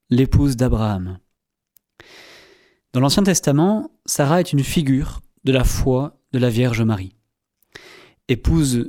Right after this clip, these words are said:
fidèle, elle a suivi le cheminement spirituel d'Abraham, sa vocation à tout quitter, son pays et sa parenté, pour un pays inconnu, et dans l'espérance d'une descendance aussi nombreuse que les étoiles du ciel.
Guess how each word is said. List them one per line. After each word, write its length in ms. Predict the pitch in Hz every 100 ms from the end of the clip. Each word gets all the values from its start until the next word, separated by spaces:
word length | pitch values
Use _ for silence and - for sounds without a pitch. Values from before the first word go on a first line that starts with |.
| -
fidèle, 520 | - 147 127 123 156
elle 120 | 131
a 80 | 110
suivi 440 | - - 143 131 165
le 120 | 123
cheminement 600 | - 156 139 135 147 156
spirituel 680 | - - 127 113 - 143 135
d'Abraham, 640 | 135 117 110 110 139 165 - _ _ _ _ _ _
sa 200 | - 120
vocation 540 | 113 135 135 - 151 147
à 80 |
tout 160 | - 143
quitter, 400 | - - 113 135 _ _ _ _ _
son 200 | - 127
pays 560 | - 131 131 147 - -
et 80 | 113
sa 180 | - 120
parenté, 560 | 135 120 113 113 123 _ _ _ _ _ _ _
pour 180 | - 127
un 80 | 131
pays 380 | 143 143 160 -
inconnu, 540 | 160 160 143 120 120 - _ _ _ _ - _
et 60 | 127
dans 140 | 131
l'espérance 580 | 151 170 - 156 175 185
d'une 220 | 127 123
descendance 880 | 127 160 - 135 147 160 - - - _
aussi 260 | 127 - 123
nombreuse 600 | 135 170 135 127 113 -
que 80 | 117
les 160 | 113 117
étoiles 360 | - 120 110
du 100 | 110
ciel. 380 | - - 95